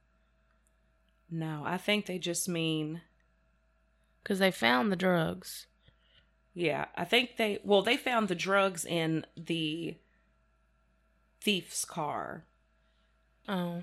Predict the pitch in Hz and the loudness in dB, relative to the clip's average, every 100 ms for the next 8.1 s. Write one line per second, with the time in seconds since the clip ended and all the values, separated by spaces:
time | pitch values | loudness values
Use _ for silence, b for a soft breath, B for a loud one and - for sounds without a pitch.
0 | - - 165 165 196 170 156 147 147 151 | -8 -6 -2 -4 -2 -2 -2 -2 -4 -6
1 | 165 _ _ _ _ _ _ _ _ _ | -10 _ _ _ _ _ _ _ _ _
2 | _ _ _ _ _ _ _ - 170 151 | _ _ _ _ _ _ _ -6 -2 -2
3 | 143 147 - 185 226 202 190 220 220 180 | -4 -4 0 2 4 2 2 2 2 0
4 | 170 - 180 - 220 - 202 - 226 - | -4 -6 -4 -2 -2 -2 -2 0 -2 -4
5 | 202 190 180 170 170 165 160 170 170 175 | -4 -2 0 0 0 -2 -2 -2 -4 -4
6 | - - 185 180 165 180 160 147 - B | -4 0 0 0 -2 2 2 2 -6 B
7 | B B 180 175 175 220 240 240 208 202 | B B -2 0 2 2 2 -2 -2 -4